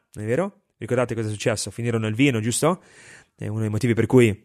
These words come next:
quando davano la loro figlia in matrimonio, volevano una sorta di pagamento in scambio,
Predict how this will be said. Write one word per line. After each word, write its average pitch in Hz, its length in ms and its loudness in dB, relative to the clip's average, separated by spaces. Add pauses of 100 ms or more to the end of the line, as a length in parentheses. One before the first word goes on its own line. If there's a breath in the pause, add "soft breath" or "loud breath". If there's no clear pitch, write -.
(140)
quando 117 300 4
davano 123 280 6
la 110 100 4
loro 117 200 6
figlia 123 260 4
in 113 60 2
matrimonio, 120 480 4
volevano 117 260 4
una 110 80 -4
sorta 131 240 2
di 110 120 -2
pagamento 123 420 2
in 117 80 2
scambio, 147 600 4